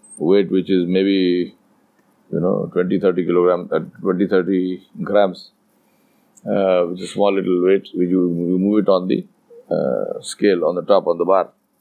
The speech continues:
that balances the fifty kilograms. So effectively, that little piece, uh, of iron on top is equal to fifty kilograms of actual weight.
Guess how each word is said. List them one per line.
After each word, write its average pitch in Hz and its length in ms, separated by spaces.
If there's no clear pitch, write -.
that 95 240
balances 107 440
the 101 80
fifty 92 280
kilograms. 82 480
So - 160
effectively, 110 540
that 101 180
little 117 240
piece, - 560
uh, 92 400
of 90 100
iron 101 380
on 92 160
top 95 300
is 92 160
equal 113 380
to 107 220
fifty 104 200
kilograms 98 460
of - 200
actual 85 260
weight. 80 280